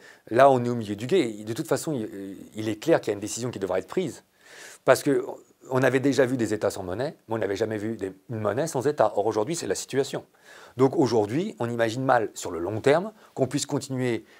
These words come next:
euh, pendant très longtemps à avoir une monnaie, euh,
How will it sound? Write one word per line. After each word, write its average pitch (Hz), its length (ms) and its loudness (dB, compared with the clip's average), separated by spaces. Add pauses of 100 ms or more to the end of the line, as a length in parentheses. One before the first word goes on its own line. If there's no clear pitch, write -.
(140)
euh, - 60 -14
pendant 104 240 0
très - 140 -2
longtemps 143 400 2
à 113 60 2
avoir 107 280 2
une 113 100 -4
monnaie, 123 400 0 (440)
euh, 107 460 -6